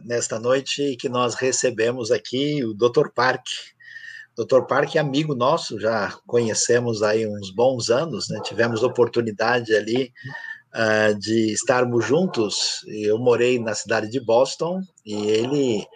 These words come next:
ele representa hoje aqui o Gordon Conwell Theological Seminary, né? E como a Suzy já mencionou, ele tem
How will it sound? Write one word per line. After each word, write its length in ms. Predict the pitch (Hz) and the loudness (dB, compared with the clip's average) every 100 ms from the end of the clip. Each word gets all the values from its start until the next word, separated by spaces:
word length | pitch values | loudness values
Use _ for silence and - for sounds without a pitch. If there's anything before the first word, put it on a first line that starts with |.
| - - - _ _ | -20 -20 -20 _ _
ele 580 | - 110 113 117 113 107 | -2 0 4 4 4 0
representa 880 | 107 123 131 120 104 127 160 151 113 | 0 0 2 2 4 2 2 0 0
hoje 320 | 104 120 113 | 2 2 2
aqui 300 | 107 - 117 | 0 -2 0
o 260 | 139 110 95 | 0 0 -4
Gordon 540 | 110 127 135 113 110 95 - | 0 2 2 0 -8 -10 -2
Conwell 400 | 143 156 117 98 | -2 0 -2 -4
Theological 680 | - 113 117 127 113 107 98 | -4 0 2 2 0 -4 -4
Seminary, 720 | - 131 110 104 120 185 156 | -2 -4 -4 -4 -2 -2 -2
né? 300 | - 117 156 185 - | -8 -10 -10 -10 -8
E 160 | 101 | -8
como 240 | - 123 123 | 2 2 2
a 60 | |
Suzy 360 | 110 - 120 104 | 0 0 0 0
já 140 | 120 | -2
mencionou, 720 | 117 143 131 - 104 107 151 139 | 0 -2 0 0 0 2 4 4
ele 180 | 101 | 0
tem 200 | 104 117 | -4 -6